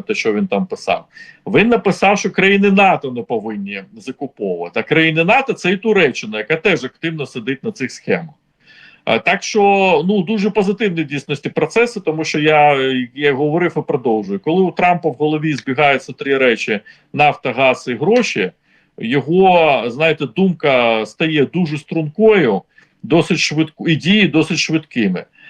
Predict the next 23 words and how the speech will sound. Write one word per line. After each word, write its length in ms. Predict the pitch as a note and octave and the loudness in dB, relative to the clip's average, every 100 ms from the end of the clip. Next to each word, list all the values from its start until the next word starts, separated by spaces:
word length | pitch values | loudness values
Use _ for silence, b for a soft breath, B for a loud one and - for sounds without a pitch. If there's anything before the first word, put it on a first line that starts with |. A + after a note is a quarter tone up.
| B - | B 0
А 100 | C3+ | 2
якщо 280 | F3+ - G3 | 2 -2 -4
ще 140 | - | -4
Китай 500 | - G3+ B3 B3+ A#3+ | -4 -2 0 2 0
тут 220 | F#3+ C#3+ | -2 -4
десь 200 | D3 C3 | -2 -2
знаходиться, 760 | G#2+ B2+ - A#2+ G2+ G2 - F#2 | -4 -12 -6 -6 -6 -8 -12 -12
там, 240 | F#2+ F2+ G2 | -10 -6 0
да, 300 | D3+ E3+ C#3+ | 2 2 0
ну, 120 | D#3 | -4
це 120 | A3+ | -4
взагалі 400 | F#3 F3 F#3+ F#3 | 0 0 2 0
бінго, 480 | C#3 E3 C#3+ G#2+ G2+ | -2 -2 -2 -2 -4
джекпот, 580 | F#2+ E3+ - C#3+ G#2+ G2+ | -4 -4 -2 0 0 -2
можна 240 | G2 F#2+ | -10 -12
сказати. 580 | F#2 G#2+ F#2+ F2+ F2 - B B B B | -10 -10 -6 -8 -8 -16 B B B B
А 100 | - | 0
от 180 | D#3 D#3 | 2 0
з 60 | |
історією 720 | E3+ - G3 F#3+ E3+ D#3+ D#3+ D3+ | -4 0 2 4 2 2 0 0
тиску 380 | F#3 D#3 - C#3 | -2 -4 -6 -2
на 140 | C#3+ | 0
європейців 720 | D3+ D3+ D#3 E3+ D3+ C3+ C3 | 0 2 0 2 2 2 -4